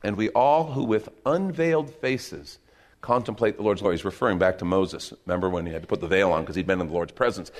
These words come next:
and his face shone so much people go, "Like, turn it down," you know? "And we all who with unveiled faces contemplate the Lord's glory are being transformed into His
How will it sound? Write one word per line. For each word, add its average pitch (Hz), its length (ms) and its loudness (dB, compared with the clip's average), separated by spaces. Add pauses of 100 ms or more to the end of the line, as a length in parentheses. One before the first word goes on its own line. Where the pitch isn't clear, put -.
and 104 60 -2
his 95 120 -4
face 107 180 2
shone 110 280 2
so 95 100 -4
much 92 120 -2
people 98 220 -4
go, 80 80 -4
"Like, 87 240 -4
turn 147 180 2
it - 80 0
down," 110 400 2
you 80 60 -8
know? 98 180 -2 (1200)
"And 117 140 2
we 123 100 4
all 170 300 4
who 143 100 4
with 123 240 4
unveiled 160 600 2
faces 131 640 -4
contemplate 131 1000 -6
the 104 100 2
Lord's 82 560 -6
glory 101 440 2 (680)
are 104 100 0
being 131 220 4
transformed 131 760 0
into 101 220 0
His 98 180 -2